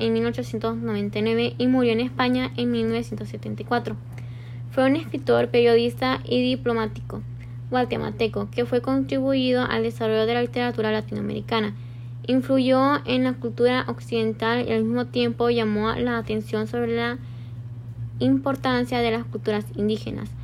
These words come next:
especialmente las de su país natal, Guatemala. Algunas de sus novelas son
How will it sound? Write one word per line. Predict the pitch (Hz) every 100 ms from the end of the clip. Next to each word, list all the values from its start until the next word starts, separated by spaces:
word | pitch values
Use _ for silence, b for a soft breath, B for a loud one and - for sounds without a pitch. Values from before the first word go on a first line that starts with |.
| B B B
especialmente | 247 254 269 277 262 262 269 269 285
las | 254 247
de | 226
su | 226
país | - 208 214
natal, | 214 208 240 214
Guatemala. | 202 202 208 202 196 -
Algunas | 220 226 240 247
de | 262
sus | 254
novelas | 247 226 226 240 - -
son | 240 247 277